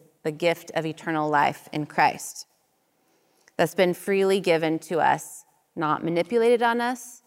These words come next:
not forced on us, just given.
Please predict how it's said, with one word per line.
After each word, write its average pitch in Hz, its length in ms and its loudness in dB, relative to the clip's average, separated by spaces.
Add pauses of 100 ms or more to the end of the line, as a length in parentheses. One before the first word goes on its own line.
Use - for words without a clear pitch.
not 156 200 -2
forced 190 400 -2
on 208 160 -2
us, 208 400 -4
just - 440 -6 (320)
given. 151 360 -2